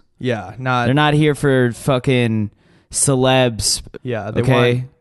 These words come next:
Speaker 2: Jennifer Lawrence, she's, <laughs> she, uh, she keeps calling, asking to
Speaker 1: Get
Speaker 2: do
Speaker 1: on
Speaker 2: the
Speaker 1: the pod.
Speaker 2: pod.
Speaker 1: Yeah, it's so
Speaker 2: I don't
Speaker 1: annoying.
Speaker 2: need, I don't need you on the pod.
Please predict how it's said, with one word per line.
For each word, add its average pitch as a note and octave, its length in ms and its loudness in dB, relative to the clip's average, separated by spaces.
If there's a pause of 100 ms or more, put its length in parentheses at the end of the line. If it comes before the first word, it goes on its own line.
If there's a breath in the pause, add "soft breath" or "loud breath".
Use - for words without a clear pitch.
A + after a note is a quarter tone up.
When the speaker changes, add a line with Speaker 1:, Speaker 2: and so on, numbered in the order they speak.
(240)
Speaker 2:
Jennifer D#3 400 0
Lawrence, D3 540 0
she's, B2 420 -2
<laughs> - 40 -6
she, A2+ 520 -2
uh, C3 280 2 (440 loud breath)
she - 120 -6
keeps D#3+ 280 0
calling, C#3 540 2
asking B2 360 0
to A#2+ 180 2
Speaker 1:
Get B2+ 320 -6
Speaker 2:
do C3+ 80 4
Speaker 1:
on C3+ 80 4
Speaker 2:
the B2 60 2
Speaker 1:
the B2 40 -2
pod. A#2+ 460 2
Speaker 2:
pod. - 20 -6
Speaker 1:
Yeah, A#2+ 140 -4
it's A2+ 100 -12
so C3 640 0
Speaker 2:
I C3 260 2
don't E3 120 4
Speaker 1:
annoying. C#3 580 -2
Speaker 2:
need, D3+ 400 0
I D3 180 0
don't D#3 220 0
need D3 240 0
you C#3+ 180 2
on B2+ 140 0
the A2 80 -4
pod. B2 580 0